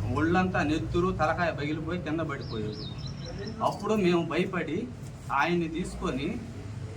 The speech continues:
కావలికి పోతే లేట్ అవ్వద్దని నెల్లూ-, కా-, నెల్లూరుకు పోతే లేట్ అవ్వద్దని కావలికి వెళ్ళాం.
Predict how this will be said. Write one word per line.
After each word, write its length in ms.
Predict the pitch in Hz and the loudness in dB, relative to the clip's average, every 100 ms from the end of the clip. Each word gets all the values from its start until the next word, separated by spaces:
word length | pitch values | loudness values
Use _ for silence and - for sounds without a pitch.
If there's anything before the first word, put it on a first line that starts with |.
| - - | -8 4
కావలికి 440 | 156 185 202 185 | 8 10 8 4
పోతే 240 | 160 165 160 | -2 -2 -2
లేట్ 300 | 139 175 175 | -2 0 0
అవ్వద్దని 600 | 143 135 120 120 131 - - - - 135 | -2 -4 -6 -6 -6 -8 -8 -10 -8 0
నెల్లూ-, 280 | 156 190 208 - - - - | 2 4 0 -2 -10 -12 0
కా-, 220 | 135 131 | 2 4
నెల్లూరుకు 360 | 143 202 220 196 | 4 4 4 2
పోతే 200 | 175 147 | -2 -2
లేట్ 260 | 147 165 | -2 0
అవ్వద్దని 400 | 165 139 123 131 | 0 -2 -2 -6
కావలికి 460 | 147 156 180 170 127 | 4 6 6 4 -2
వెళ్ళాం. 240 | 113 101 | -6 -8